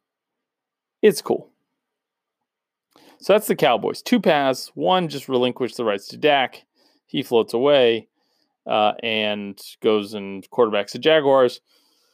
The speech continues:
Or you go the more responsible route and go through Tyrone Crawford, Sean Lee, and Aldon Smith. And I'm,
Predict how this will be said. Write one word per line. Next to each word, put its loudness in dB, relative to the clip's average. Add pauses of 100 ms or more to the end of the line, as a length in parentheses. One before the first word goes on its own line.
(720)
Or 4 (1400)
you 0
go 4
the 0 (200)
more 0
responsible 0
route 2 (280)
and -4
go 2
through -8
Tyrone -4
Crawford, -2
Sean -4
Lee, -4
and -8
Aldon -4
Smith. -12 (760)
And -2 (140)
I'm, -6